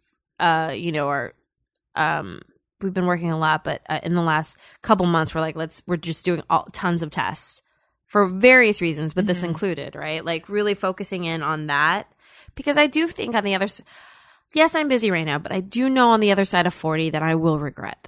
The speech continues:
Speaker 1: this. And so the turn recently was, "No, I, I want this." And I, I'm not,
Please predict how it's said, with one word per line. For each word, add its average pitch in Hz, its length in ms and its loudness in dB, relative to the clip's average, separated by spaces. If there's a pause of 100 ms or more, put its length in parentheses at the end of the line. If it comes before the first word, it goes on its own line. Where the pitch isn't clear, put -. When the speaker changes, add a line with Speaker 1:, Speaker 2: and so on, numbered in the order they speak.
Speaker 1:
this. - 320 -14 (960)
And 269 460 2 (260)
so - 140 0
the 226 120 6
turn 294 480 2
recently 196 460 2
was, 160 280 0
"No, 262 240 4
I, 254 180 4
I 262 120 8
want 302 440 6
this." - 560 -10 (840)
And 254 140 -2
I, 277 200 4 (220)
I'm 254 200 2
not, 269 280 2